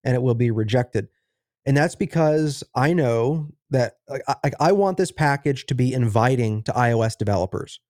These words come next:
And so I know that I O S developers, they are very sensitive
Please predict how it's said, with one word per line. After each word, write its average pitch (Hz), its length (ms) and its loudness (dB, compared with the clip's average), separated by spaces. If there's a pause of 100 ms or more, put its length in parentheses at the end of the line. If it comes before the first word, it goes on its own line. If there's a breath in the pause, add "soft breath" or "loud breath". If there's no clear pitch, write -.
(200)
And 147 120 0
so 139 320 2
I 135 140 2
know 156 100 4
that - 120 0
I 147 140 2
O 147 60 2
S 151 100 0
developers, 127 680 0 (100)
they 120 220 0
are 135 160 2
very 131 300 0
sensitive 131 760 -2